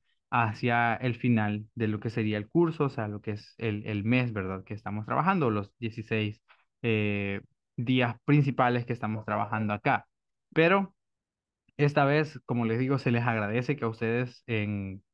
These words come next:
pues, su principiante uno, eh, nos hayan ayudado, nos hayan apoyado de esta forma, y pues también a los compañeros, ¿verdad? Que han estado, eh, pues, colaborando con cada uno de nosotros. Ha sido una, pues, básicamente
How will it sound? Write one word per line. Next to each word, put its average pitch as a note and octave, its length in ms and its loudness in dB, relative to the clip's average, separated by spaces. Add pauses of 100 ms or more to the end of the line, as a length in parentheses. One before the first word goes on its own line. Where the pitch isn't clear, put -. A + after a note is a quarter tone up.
pues, A2+ 160 -4
su G#2 380 -2 (220)
principiante A#2 520 0
uno, C3+ 380 2 (360)
eh, A#2 300 4
nos A2 200 0
hayan A#2+ 260 0
ayudado, B2+ 500 2
nos A#2+ 120 -6
hayan A#2 220 -2
apoyado A#2 460 0
de A#2 60 0
esta A#2+ 180 -6
forma, C3 440 0 (360)
y C3 160 4
pues B2 280 0
también A#2 300 2
a B2 60 4
los B2 120 2
compañeros, A2 540 -2
¿verdad? F#2+ 280 -6
Que A2 100 -6
han G#2 120 -2
estado, G#2 540 -4 (240)
eh, G2+ 720 0
pues, B2+ 140 -2
colaborando A#2 800 2
con A#2 140 -2
cada A2 220 2
uno A#2 200 2
de A#2 80 0
nosotros. C#3+ 640 -2
Ha A2 120 -2
sido A2+ 520 0 (260)
una, A2+ 1080 2 (520)
pues, B2+ 300 0
básicamente D#3 760 4